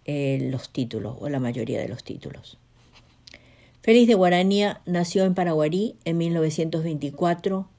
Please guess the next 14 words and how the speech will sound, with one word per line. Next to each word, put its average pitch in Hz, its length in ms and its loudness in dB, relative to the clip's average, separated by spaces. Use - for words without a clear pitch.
y 185 140 0
falleció 165 460 -2
en 160 80 -2
Asunción 165 760 -4
en 147 160 -6
dos 143 160 -6
mil 143 240 -4
once. 143 680 -4
Poeta, 175 520 2
narrador 156 580 2
y 156 80 -2
autor 151 320 0
teatral 147 440 -2
bilingüe, 175 760 0